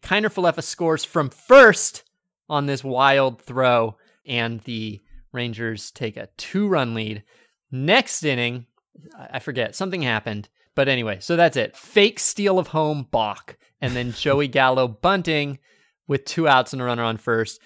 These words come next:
leading to, shockingly, a throw,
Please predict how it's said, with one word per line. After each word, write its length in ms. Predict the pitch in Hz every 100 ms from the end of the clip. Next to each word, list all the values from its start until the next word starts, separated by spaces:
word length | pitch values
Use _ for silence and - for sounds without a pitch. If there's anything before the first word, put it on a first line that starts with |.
| _ _
leading 440 | 135 143 147 143 127
to, 460 | - 139 127 120 110 _ _
shockingly, 1000 | - - - 170 147 160 131 123 117 - _ _ _
a 480 | 123 110 107 104 110 139 _
throw, 680 | - 131 131 120 117 113